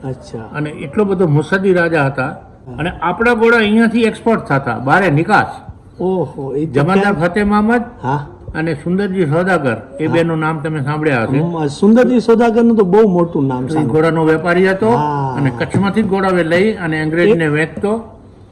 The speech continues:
Speaker 2: બધે ફ્રાન્સવાળાને વેચતો અને અહીંયાથી બધે ટીપુ સુલતાનને ઘોડા જાતા. એ બેની વચ્ચેનો મધ્યસ્થી માણસ,
Speaker 1: હમ, હમ.
Speaker 2: બેની સમજાવટમાં ઈ માણસ રહેતો.
Speaker 1: હમ, હમ.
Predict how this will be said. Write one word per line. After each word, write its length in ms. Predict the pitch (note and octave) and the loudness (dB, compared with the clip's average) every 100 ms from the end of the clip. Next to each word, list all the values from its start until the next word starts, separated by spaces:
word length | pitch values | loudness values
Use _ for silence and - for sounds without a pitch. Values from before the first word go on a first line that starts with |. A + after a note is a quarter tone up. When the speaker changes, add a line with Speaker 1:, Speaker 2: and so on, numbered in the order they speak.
| - | -6
Speaker 2:
બધે 200 | D3 C#3+ | -2 0
ફ્રાન્સવાળાને 720 | C3+ D3 E3 D#3+ F3+ F3+ F3 | -2 -2 -4 -2 0 0 2
વેચતો 500 | F3+ F#3 F#3 - G#3 G#3+ - - - - - D3 | 0 0 -2 -4 -4 -4 -8 -20 -20 -20 -14 -8
અને 120 | D#3 | -8
અહીંયાથી 460 | D#3+ F3+ G#3 - | -2 0 0 0
બધે 240 | F3+ E3+ D3+ | 0 0 -2
ટીપુ 300 | D3+ E3 F#3+ | -2 -4 -4
સુલતાનને 500 | - F#3+ F#3+ F#3+ F#3+ | -4 -4 -2 0 2
ઘોડા 240 | F#3 F#3 | 2 2
જાતા. 460 | F#3+ F#3+ F#3 G#3+ G#3+ - - - - - - - - | 2 2 0 -4 -6 -16 -20 -20 -20 -12 -6 -6 -4
એ 80 | D3+ | -6
બેની 380 | D#3 E3 F3 F#3 | -2 0 2 2
વચ્ચેનો 480 | D3+ D3+ F#3+ F#3 F3 | 2 0 0 2 2
મધ્યસ્થી 560 | C#3 C#3+ F3+ F#3 - | 2 2 2 2 0
માણસ, 320 | E3 D#3 D3+ - | 0 0 -2 -4
Speaker 1:
હમ, 480 | - - A#2 C#3+ | -6 -10 -8 -6
હમ. 380 | D#3+ D3+ C#3 C3 | -4 -4 -4 0
Speaker 2:
બેની 260 | D3 E3+ F3+ | 2 2 0
સમજાવટમાં 800 | - D3 E3+ F3 E3 - F#3+ F3 | 0 0 2 2 2 -2 -2 2
ઈ 160 | F#3 | 4
માણસ 360 | F3 D#3+ D#3 C#3 | 2 2 -2 -2
રહેતો. 280 | C3 E3+ D3 | -2 -2 -4
Speaker 1:
હમ, 60 | |
હમ. 160 | D#3 | -4